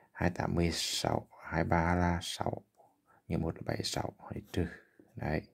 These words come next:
Bây giờ mười một trừ sáu là được năm. Tám trừ một trừ bảy vẫn không rồi. Bây giờ hạ bảy xuống đây. Năm bảy chia ba tám.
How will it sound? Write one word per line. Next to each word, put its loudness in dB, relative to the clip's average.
Bây 6
giờ 10
mười 8
một 2
trừ 2
sáu -2
là 4
được 0
năm. 0
Tám 4
trừ 6
một 4
trừ 4
bảy 0
vẫn -6
không -2
rồi. 4
Bây 4
giờ 4
hạ 2
bảy 2
xuống -4
đây. -2
Năm 10
bảy 10
chia 4
ba 4
tám. 2